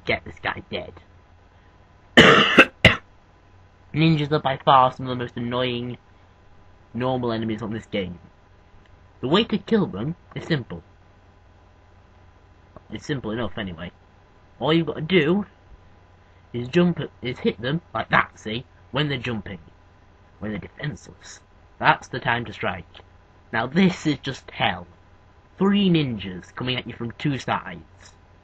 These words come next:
You're toast. I remember the first time I played this, well, got to this stage anyway, I killed them all. I have no idea how I did it. I probably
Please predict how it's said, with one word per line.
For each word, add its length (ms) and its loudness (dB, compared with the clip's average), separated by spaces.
You're 120 -10
toast. 680 -6
I 80 2
remember 300 4
the 180 -4
first 260 4
time 160 0
I 60 -6
played 320 -6
this, 220 -6
well, 140 -4
got 240 -4
to 60 -12
this 140 -8
stage 440 -4
anyway, 400 -8
I 280 4
killed 300 -2
them 120 -4
all. 440 2
I 80 -2
have 200 -8
no 360 6
idea 400 2
how 160 4
I 100 2
did 200 -2
it. 160 2
I 60 2
probably 340 0